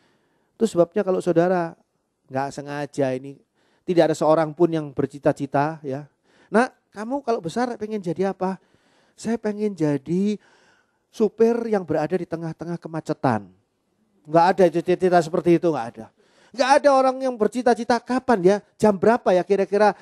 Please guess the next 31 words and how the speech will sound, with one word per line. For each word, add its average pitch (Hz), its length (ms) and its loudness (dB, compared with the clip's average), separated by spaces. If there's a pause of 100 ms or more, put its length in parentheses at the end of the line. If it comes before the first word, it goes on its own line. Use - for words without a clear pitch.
(120)
jalan 175 400 4
ini 202 160 2
macet 180 320 2
ya? 131 160 -8 (320)
Jalan 185 400 4
tol 233 240 6
ini 262 160 0
kapan 214 240 0
macetnya? 156 480 -4
Oh, 170 160 -4
kira-kira 254 480 -2
hari 180 400 0
ini 233 160 -6
tanggal 156 400 2 (400)
sekian, 208 480 0 (240)
jam 139 160 2
sekian. 131 480 -2 (160)
Oh, 156 80 2
saya 156 160 0
justru 135 320 -8
berangkat." 113 320 -2 (420)
"Saya 143 160 -2
pengen 135 240 -8
nikmati 131 400 -8
kemacetan." 127 560 -8
Itu 202 160 2
nggak 123 240 -6
ada 110 160 -10
orang 113 160 -12
seperti 110 400 -18
itu. - 100 -20